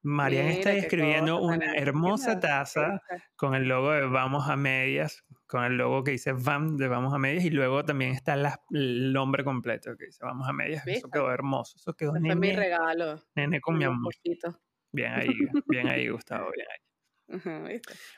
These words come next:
Speaker 1: Bueno, Marian, celebrando, celebrando nueva vuelta al sol, ¿cómo te sientes?
Speaker 2: Así es. Más vieja. <laughs> Un
Speaker 1: ¿Te
Speaker 2: año
Speaker 1: sientes
Speaker 2: más
Speaker 1: más
Speaker 2: vieja.
Speaker 1: vieja? Ah, eh,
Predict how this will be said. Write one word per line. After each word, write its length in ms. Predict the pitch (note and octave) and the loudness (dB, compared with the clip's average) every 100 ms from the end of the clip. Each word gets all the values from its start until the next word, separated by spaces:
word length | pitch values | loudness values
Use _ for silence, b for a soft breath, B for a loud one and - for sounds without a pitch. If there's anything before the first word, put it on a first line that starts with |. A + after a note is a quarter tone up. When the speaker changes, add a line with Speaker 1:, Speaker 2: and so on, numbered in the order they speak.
| - | 2
Speaker 1:
Bueno, 460 | E3 F3 D#3+ C#3+ | 4 4 2 2
Marian, 400 | D3 F#3 F3 D#3 | 4 4 2 0
celebrando, 920 | C#3 D3 C#3+ C#3+ C#3+ D#3 F3+ F#3 E3 C#3 | 0 2 2 2 2 4 4 4 2 0
celebrando 420 | D3+ C3+ C#3+ D3+ | 0 0 0 0
nueva 220 | E3 F3 | 0 2
vuelta 340 | F3+ F3+ E3 F3 | 2 2 0 0
al 120 | E3 | -2
sol, 640 | - - F3 G3 A3+ F#3+ - _ _ | -4 -2 0 0 -2 -4 -10 _ _
¿cómo 120 | D3 E3 | -4 -2
te 120 | D#3 | -2
sientes? 360 | B2+ A#2+ C3+ | -4 -4 -6
Speaker 2:
Así 100 | - | -8
es. 200 | D#3+ D#3+ - _ _ _ _ _ _ _ _ _ _ - | -10 -12 -16 _ _ _ _ _ _ _ _ _ _ -10
Más 140 | E3+ F3 | -6 -4
vieja. 380 | F3 D#3+ D#3+ _ _ _ _ - | -4 -6 -12 _ _ _ _ -6
<laughs> 1160 | - G3+ D4 D4+ - - _ _ C4 - - | -6 -4 0 0 -2 -12 _ _ -8 -8 -4
Un 120 | G#3+ | 0
Speaker 1:
¿Te 60 | G#3+ | 2
Speaker 2:
año 160 | G#3+ A3+ | 4 4
Speaker 1:
sientes 0 | |
Speaker 2:
más 100 | B3+ | 2
Speaker 1:
más 40 | |
Speaker 2:
vieja. 160 | A3+ G#3 | 2 2
Speaker 1:
vieja? 300 | D3 - _ - | -2 -8 _ -10
Ah, 80 | - - - - B2+ | -10 -10 -20 -10 -8
eh, 100 | A2 | -6